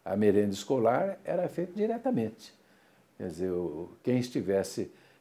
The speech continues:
eh, na Secretaria da Educação naquele momento podia comprar essas mercadorias com um grande gasto público de dinheiro,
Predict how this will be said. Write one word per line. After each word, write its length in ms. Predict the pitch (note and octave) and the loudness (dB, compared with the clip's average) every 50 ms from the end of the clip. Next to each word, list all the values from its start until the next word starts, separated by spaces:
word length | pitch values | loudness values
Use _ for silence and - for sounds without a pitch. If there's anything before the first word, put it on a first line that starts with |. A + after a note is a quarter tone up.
| _ _ - | _ _ -4
eh, 600 | G2 G2 F#2+ F2+ F2+ F#2 F2 E2+ E2+ E2+ F2+ F2+ | -2 0 0 0 0 0 -2 -2 -2 -4 -4 -4
na 440 | F#2 G2 F#2 F2+ F2 F#2 G#2 A2 G#2+ | -4 -6 -6 -6 -6 -4 -4 -4 -2
Secretaria 600 | G#2+ - G2 F#2+ G2+ G#2 - G2+ F#2+ F#2+ G2+ G2 | -2 -2 -2 -2 -2 0 0 0 2 2 2 2
da 100 | G2+ G#2 | 2 2
Educação 440 | G2+ G2 G2+ - G#2 F2 - G#2+ G2 | 2 0 -2 -2 -4 -4 -2 -4 -4
naquele 300 | G2 F#2+ - - A2 A2 | -4 -6 -4 -4 -4 -4
momento 520 | A2+ B2+ C#3+ C#3 B2+ B2+ B2+ C#3 C#3 - - _ - - - - - - - _ _ | -4 -4 -4 -2 -2 -2 -2 -4 -6 -12 -18 _ -20 -20 -20 -20 -20 -20 -20 _ _
podia 360 | - A#2+ A2 G2+ G2+ A#2 A#2+ A2+ | -4 -2 -2 0 2 2 2 2
comprar 960 | - - C#3 C3 C3 B2+ - A2 A2 G2+ G2+ G2+ G#2 G#2+ A2+ A#2+ B2 - - | 2 0 0 0 0 2 4 4 6 6 6 4 2 0 -2 -2 -4 -6 -6
essas 340 | G2+ - - - G#2 F2+ G#2 | -8 -8 -6 -6 -6 -6 -4
mercadorias 960 | G2+ G2 F2+ - - G#2 G2+ G#2 B2 B2+ G2+ F#2+ G2 A2 A#2 A#2+ B2 - - _ _ _ _ _ _ _ _ _ _ _ _ _ _ _ _ _ _ _ _ _ _ _ _ _ _ _ _ _ _ _ _ _ | -6 -6 -6 -4 -4 -2 -2 0 0 0 0 0 0 0 -2 -4 -8 -14 -18 _ _ _ _ _ _ _ _ _ _ _ _ _ _ _ _ _ _ _ _ _ _ _ _ _ _ _ _ _ _ _ _ _
com 120 | - G2+ | -6 -4
um 140 | F#2+ F#2 E2+ | -4 -4 -2
grande 760 | D#2 F#2+ G#2 A#2+ C3+ C3+ C3 A#2 G2+ F#2+ F2 D#2+ D2+ D#2 - - - _ _ _ _ _ _ | 0 2 4 6 6 4 4 2 -2 -4 -4 -4 -4 -6 -8 -12 -18 _ _ _ _ _ _
gasto 480 | F#2+ F#2+ F#2 F2 - - - - G#2 - - _ _ | -2 0 0 0 -2 -4 -8 -10 -10 -10 -14 _ _
público 500 | D#2 D#2 F2 G2 A#2 D3 E3 E3 - C3+ | -6 -4 -4 -4 -4 -6 -8 -10 -10 -12
de 120 | E2+ - | -12 -12
dinheiro, 540 | - - E2 D#2+ - E2+ G2+ B2 F3 G3+ | -14 -12 -12 -10 -8 -6 -6 -6 -6 -8